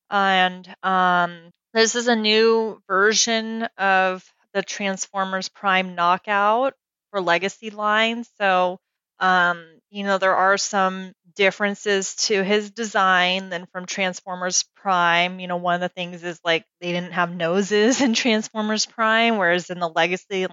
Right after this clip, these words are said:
line, both him and the R C toy have a nose. This mold, um, that this toy is based off of is the one that was used for the Studio Series Jazz.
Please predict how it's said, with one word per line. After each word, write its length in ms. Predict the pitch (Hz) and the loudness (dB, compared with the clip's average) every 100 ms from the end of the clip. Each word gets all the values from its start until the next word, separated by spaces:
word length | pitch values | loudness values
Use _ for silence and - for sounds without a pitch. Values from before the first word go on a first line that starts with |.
| 180 | 0
line, 360 | 180 180 185 - - - - | 2 2 0 -6 -20 -14 -2
both 200 | 180 175 | -2 -2
him 360 | - 196 185 | -2 0 0
and 380 | 185 180 180 175 | -2 2 2 2
the 80 | 175 | 0
R 220 | 175 165 | 2 2
C 280 | 180 - 196 | 0 -4 -8
toy 280 | 180 202 202 | -8 -2 0
have 220 | 196 180 | 2 0
a 60 | 196 | 0
nose. 580 | 202 180 180 180 185 - _ _ _ | -2 -2 0 0 -2 -10 _ _ _
This 360 | 208 202 - - | 0 0 0 -4
mold, 460 | 196 202 202 220 214 _ | 0 2 2 0 -2 _
um, 360 | 190 185 175 175 _ _ 190 | 2 4 4 0 _ _ 2
that 220 | 180 180 _ _ 190 | 2 2 _ _ -4
this 220 | 185 - | -2 -2
toy 240 | - 202 | 0 0
is 120 | 196 170 | 0 0
based 320 | 190 190 - | 0 0 2
off 200 | 185 180 | 2 2
of 160 | 185 165 | -2 -4
is 140 | 170 | -6
the 80 | 175 | -4
one 220 | 185 180 | -2 -2
that 100 | 185 | -2
was 180 | 190 165 | -4 -6
used 240 | 185 180 - | -6 -4 -4
for 80 | 190 | -6
the 100 | 185 | -6
Studio 560 | - 196 185 185 185 | -4 -2 0 0 0
Series 500 | 185 - 196 190 175 | -2 -2 0 0 -2
Jazz. 680 | - 185 143 160 196 269 311 | -4 0 2 2 2 0 -2